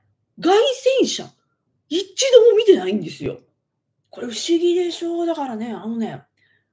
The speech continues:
多分ね、私ね、あんまりね、あのね、必要性がない限りは人混みに行かない人間なんですよ。でね、あの、凱旋って、あの、ん、一番人が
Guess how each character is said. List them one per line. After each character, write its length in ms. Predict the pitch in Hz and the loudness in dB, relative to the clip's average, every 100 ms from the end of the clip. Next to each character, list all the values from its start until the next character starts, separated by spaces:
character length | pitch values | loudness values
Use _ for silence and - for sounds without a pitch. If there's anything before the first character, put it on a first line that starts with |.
| _ | _
多 300 | - - 415 | -20 -8 -8
分 140 | 180 | -6
ね、 260 | 170 147 139 | -10 -12 -14
私 440 | 226 370 370 - 349 | -12 -10 -10 -8 -6
ね、 320 | 285 277 - | -6 -8 -10
あ 60 | 302 | -10
ん 40 | |
ま 60 | 440 480 466 440 | -8 -8 -8 -4
り 140 | 415 | -2
ね、 400 | 415 370 160 139 | -2 -4 -6 -10
あ 80 | 196 | -8
の 60 | 214 | -6
ね、 240 | 170 - _ _ _ _ | -6 -10 _ _ _ _
必 300 | - - 480 | -20 -10 -6
要 60 | 539 554 554 554 554 554 508 | -2 -2 0 0 2 2 0
性 140 | 494 466 | 2 0
が 160 | 480 453 | 0 -4
な 120 | 466 466 | -2 -4
い 20 | |
限 260 | - 196 175 | -4 -10 -8
り 200 | 143 143 | -6 -6
は 260 | 151 127 151 | -8 -10 -16
人 300 | - 370 359 | -2 0 2
混 140 | 359 | 0
み 80 | 339 | 0
に 160 | 320 | -2
行 60 | - | -4
か 140 | 247 | -6
な 140 | 254 214 | -4 -4
い 240 | 139 139 _ _ _ _ _ _ _ - | -6 -12 _ _ _ _ _ _ _ -14
人 420 | 185 180 175 165 | -10 -6 -6 -6
間 20 | |
な 120 | 143 139 | -6 -8
ん 20 | |
で 60 | |
す 120 | 135 - | -12 -20
よ。 160 | - _ _ _ | -20 _ _ _
で 140 | 262 311 | -2 0
ね、 160 | 339 | 0
あ 160 | - 226 | -2 -2
の、 80 | 208 | -2
凱 200 | 277 370 | 0 0
旋 220 | 392 392 | 0 -2
っ 40 | |
て、 260 | 392 381 147 | 0 0 -2
あ 140 | 185 | -6
の、 80 | 190 | -10
ん、 560 | - _ _ - 226 277 | -12 _ _ -8 -6 -4
一 420 | 302 302 - - | -6 -8 -8 -4
番 100 | 605 587 571 539 | -4 -4 -8 -10
人 240 | 539 | 0
が 60 | 523 | 2